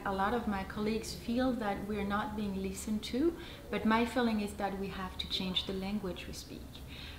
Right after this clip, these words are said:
Um, <laughs> and of course, I'm not talking about English or French or Chinese here, but I think the way we address audiences,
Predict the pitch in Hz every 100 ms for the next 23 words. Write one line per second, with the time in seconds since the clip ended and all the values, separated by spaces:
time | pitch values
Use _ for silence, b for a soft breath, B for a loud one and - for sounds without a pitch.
0 | B 208 208 196 190 185 175 208 190 220
1 | - 240 240 226 233 233 - 220 175 196
2 | 190 185 175 - 196 208 220 262 254 -
3 | 185 190 254 240 202 185 185 202 202 -
4 | 214 214 220 - 190 185 - B B B
5 | 208 - 240 233 220 196 202 214 226 226
6 | - 196 202 202 214 226 - - - -
7 | 202 202 202 208 214 - 247 254 254